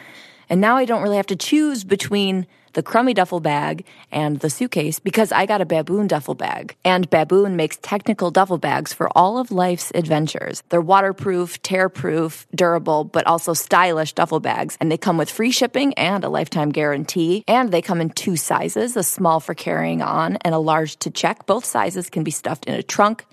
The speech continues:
carried on your back, or dragged wherever your adventure takes you. See why Condé Nast Traveler is calling it the ultimate weekender.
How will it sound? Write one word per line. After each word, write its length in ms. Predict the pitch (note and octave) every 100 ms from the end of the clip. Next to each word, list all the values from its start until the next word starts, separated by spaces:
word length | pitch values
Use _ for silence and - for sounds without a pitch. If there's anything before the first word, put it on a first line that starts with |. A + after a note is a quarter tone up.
| _ _
carried 280 | - C4+ B3
on 120 | A3
your 80 | G#3
back, 300 | F#3+ E3+ F3+
or 100 | E3
dragged 380 | D3+ D#3+ D#3+ D3+
wherever 420 | E3 - - G3
your 220 | E3+ D#3+
adventure 440 | D3+ C#3+ D#3+ - -
takes 400 | - - - -
you. 220 | - - _ - -
See 140 | - A#3
why 140 | C4+
Condé 320 | B3 G#3+ G3
Nast 260 | E3+ E3 D3+
Traveler 400 | - E3 E3 D#3+
is 200 | - D3+
calling 320 | - E3 D#3+
it 80 | D#3+
the 120 | F3 -
ultimate 420 | E3 - F3 E3
weekender. 580 | D3+ D#3 D#3 - -